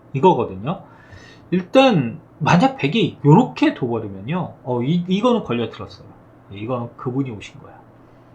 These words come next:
자, 단수 치면은 안 받을 수가 없거든요.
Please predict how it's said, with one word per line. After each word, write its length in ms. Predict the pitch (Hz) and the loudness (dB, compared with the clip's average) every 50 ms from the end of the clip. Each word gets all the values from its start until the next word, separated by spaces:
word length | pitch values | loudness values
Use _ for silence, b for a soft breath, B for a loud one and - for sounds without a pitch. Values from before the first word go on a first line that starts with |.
| - - - - - - - - - | -20 -20 -20 -20 -20 -20 -20 -20 -10
자, 220 | - - 117 104 - | -2 0 0 0 0
단수 340 | - - 135 160 208 226 - | 0 0 0 0 0 -2 -2
치면은 520 | - 226 208 208 208 214 269 302 285 285 B B B B B B B - | -4 -4 0 0 2 2 2 0 -2 -4 B B B B B B B -16
안 240 | - 135 131 127 151 | -8 -4 -2 2 2
받을 260 | 208 240 247 240 226 | 2 4 4 2 0
수가 240 | - - - - 160 | 0 -2 -2 0 0
없거든요. 600 | 120 - - - 180 165 139 110 107 156 233 - | 0 0 0 -4 -6 -4 -6 -6 -6 -8 -10 -12